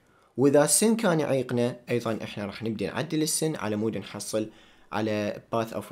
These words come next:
placement يقعد بيه الدنشر باتجاه واحد. خامسًا، to determine the most suitable path of placement that will permit locating retainers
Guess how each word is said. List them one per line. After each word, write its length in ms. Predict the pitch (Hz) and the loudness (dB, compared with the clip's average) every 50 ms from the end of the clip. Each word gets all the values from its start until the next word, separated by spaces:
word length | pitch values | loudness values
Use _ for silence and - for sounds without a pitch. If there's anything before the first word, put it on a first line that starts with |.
| - - 113 | -8 -2 0
placement 480 | 113 110 110 - 107 98 98 104 - | 0 0 0 -2 -4 -4 -4 -4 -4
يقعد 280 | 147 147 - 135 - 135 | 0 2 2 2 2 2
بيه 100 | 139 139 | -2 -4
الدنشر 540 | 139 127 135 135 135 131 - 131 127 131 - | -2 0 0 0 0 0 -2 -2 -2 -4 -4
باتجاه 640 | 98 98 - - - - 95 87 92 90 101 120 - - | -6 -6 -6 -6 -8 -8 -8 -6 -4 -4 -4 -4 -4 -6
واحد. 300 | - 69 - - - - - - _ _ _ _ _ _ _ _ _ _ _ _ _ _ - | -6 -6 -8 -10 -18 -20 -20 -20 _ _ _ _ _ _ _ _ _ _ _ _ _ _ -6
خامسًا، 680 | - - 170 196 214 190 180 - - 110 107 101 101 101 - _ _ - - | 0 2 4 4 6 6 4 4 4 2 0 0 -2 -6 -12 _ _ -4 0
to 60 | 156 151 143 - 139 | 0 0 0 0 -4
determine 560 | 131 127 127 156 135 131 139 147 180 196 170 | -6 -4 -2 -2 -2 0 0 0 0 0 0
the 100 | 135 131 | 0 0
most 260 | 120 120 135 151 160 - | 0 0 0 -2 -4 -6
suitable 520 | - - 131 127 135 127 120 127 131 131 117 110 | -4 -4 -2 -2 -2 -2 -2 0 -2 -2 0 0
path 220 | 113 117 117 - | -2 -2 -2 -4
of 120 | - 101 - - - | -10 -10 -10 -10 -6
placement 720 | 110 101 95 90 - - 90 90 92 95 - - - - 107 | -4 -2 -2 -2 -4 -4 -4 -6 -6 -6 -10 -14 -8 -4 0
that 240 | 113 117 117 - | 0 0 0 -2
will 140 | 110 101 101 101 - | -4 -4 -4 -2 0
permit 400 | 147 143 135 107 95 95 - - | 0 0 0 0 -4 -4 -6 -8
locating 420 | - - - 123 120 - - 90 87 | -8 -4 -2 -4 -2 -2 -4 -4 -4
retainers 720 | 85 - 101 - - 139 160 165 165 165 160 165 - | -4 -6 -6 -4 -2 -2 0 0 0 -2 -2 -4 -8